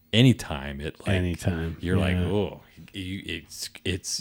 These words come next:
Speaker 1: it makes you cringe. And they did that whole book burning, m-, uh, scene, and it was, it's like, it
Speaker 2: It's
Speaker 1: gives
Speaker 2: like, "Oh, this is,"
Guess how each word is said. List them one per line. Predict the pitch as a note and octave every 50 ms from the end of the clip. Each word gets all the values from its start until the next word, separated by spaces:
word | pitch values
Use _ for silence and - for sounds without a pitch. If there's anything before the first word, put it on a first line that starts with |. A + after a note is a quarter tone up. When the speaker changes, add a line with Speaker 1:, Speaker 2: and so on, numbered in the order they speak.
| -
Speaker 1:
it | - E2+ F2
makes | F2 F2 G#2 A2 - - -
you | -
cringe. | - - - - G2 G2+ E2 D2 C#2+ C#2+ - - -
And | - F#2+ F#2 F2+
they | F#2 G#2 A#2+ B2
did | G#2 G#2+ G2 F2 D#2+ -
that | - F2 G2 G2+ -
whole | - - G#2 G2+ G2+ G2 F#2+ F#2 - - - _ _
book | - D#2 A2 A2 A2 -
burning, | F#2 E2+ G2 F#2+ F#2+ F#2+ F#2 F#2+ F#2 F#2 F2+ F2 - - - - - - - - - _ _ _ _ _ - -
m-, | G#2+ G2 F#2 F2 F2 D#2 - -
uh, | F#2 E2 D#2+ D#2 D2+ D2+ C#2 - - - _ _ _ _ - -
scene, | - - - - G#2+ G#2 G#2 G#2 G2+ G2 G2 G2 - - - - _ _ _ _ _ _ _ _ - -
and | F2 E2 E2 D#2 D2+ - -
it | - F2+ G2
was, | F2+ F2+ F2 D#2+ C#2+ - - - - -
it's | - F#2 G#2+ - - - -
like, | E2 C#2+ C2+ - -
it | - - - - - - -
Speaker 2:
It's | - G#2 G2+ A2+
Speaker 1:
gives | G2+ G#2
Speaker 2:
like, | G#2 F#2+ F2+ F2 F2
"Oh, | A2 B2 B2+ A#2+ G#2+ F#2 F2
this | F#2 G2+ A2+ - -
is," | F#2 E2+ D#2+ D#2+ D#2 - -